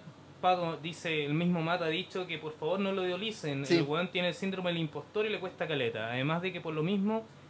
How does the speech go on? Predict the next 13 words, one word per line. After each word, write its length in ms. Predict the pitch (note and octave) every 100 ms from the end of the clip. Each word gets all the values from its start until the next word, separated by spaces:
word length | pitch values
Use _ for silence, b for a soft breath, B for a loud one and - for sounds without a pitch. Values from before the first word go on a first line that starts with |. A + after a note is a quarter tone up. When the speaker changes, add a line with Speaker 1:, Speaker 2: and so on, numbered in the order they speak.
| -
Speaker 1:
de 100 | D3+
que 60 | D#3
lo 140 | D3
ponen 240 | F3 G3 F#3+
en 80 |
un 60 | F#3
altar 400 | D#3 - A3 B3+
y 60 | E3+
empiezan 340 | D#3 F#3+ G3
a 40 | F3
llegar 200 | E3 E3
los 100 | D#3
haters". 340 | E3+ C#3+ C#3